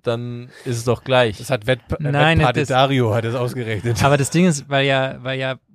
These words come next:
Speaker 3: bestimmte Mannschaften nicht gegen andere Mannschaften spielen können. Zum Beispiel P S G, weiß ich nicht, auf wen die alles nicht treffen können, aber
Speaker 1: Mhm.
Speaker 3: die wahrsch-, also dadurch, dass so viele englische Mannschaften im Topf sind, kann ja Liverpool nur auf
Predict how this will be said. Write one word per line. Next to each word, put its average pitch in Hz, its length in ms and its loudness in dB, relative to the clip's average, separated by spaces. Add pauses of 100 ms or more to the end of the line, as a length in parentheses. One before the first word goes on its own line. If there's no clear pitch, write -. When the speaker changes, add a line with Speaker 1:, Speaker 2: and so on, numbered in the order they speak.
Speaker 3:
bestimmte 165 400 0
Mannschaften 147 440 0
nicht 160 180 0
gegen 135 200 -2
andere 147 220 -2
Mannschaften 135 420 -4
spielen 160 320 0
können. 127 320 -4 (460)
Zum 131 180 -4
Beispiel 139 420 0
P 135 260 -2
S 123 140 -4
G, 151 380 0 (1600)
weiß 135 200 -4
ich 123 60 -2
nicht, 131 140 2
auf 113 100 0
wen 147 120 6
die 139 100 4
alles 127 200 4
nicht 156 180 2
treffen 120 260 -2
können, 117 280 -4
aber 123 260 -2 (120)
Speaker 1:
Mhm. 131 280 -4
Speaker 3:
die 139 100 0
wahrsch-, 131 180 -2
also 131 280 -2 (260)
dadurch, 151 220 2
dass 131 140 0
so 165 100 0
viele 131 200 -2
englische 165 340 2
Mannschaften 127 680 -2
im 120 160 -8
Topf 156 260 0
sind, 143 280 -2 (260)
kann 156 200 0
ja 165 100 2
Liverpool 151 760 0
nur 147 220 -2
auf 139 320 -4